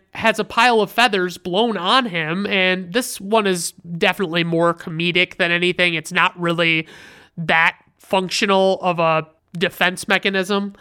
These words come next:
The guys meet in the living room and slip on the micro machines while running to catch Kevin. So Kevin hits them with paint cans that he has on string dangling from the railing up above.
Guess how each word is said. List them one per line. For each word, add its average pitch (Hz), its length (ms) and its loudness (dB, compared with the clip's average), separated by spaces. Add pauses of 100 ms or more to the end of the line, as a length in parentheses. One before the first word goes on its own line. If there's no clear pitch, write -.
The 196 100 0
guys 262 320 2
meet 233 260 0
in 233 60 -4
the 214 80 2
living 190 380 2
room 165 320 -2
and 170 120 -4
slip 220 320 -4
on 220 120 0
the 196 80 -2
micro 180 360 -2
machines 165 480 -4
while 170 220 -2
running 180 380 -2
to 170 80 -4
catch 170 320 -4
Kevin. 175 560 0 (600)
So - 160 2
Kevin 294 360 2
hits 240 300 -2
them 208 260 0
with 185 480 0 (240)
paint 277 400 -2
cans 165 460 -2
that 208 120 0
he 196 220 0
has 196 520 0 (300)
on 208 240 2
string 180 920 0
dangling 208 600 2
from 185 400 -2
the 180 100 -2
railing 190 440 2
up 175 160 0
above. 160 540 0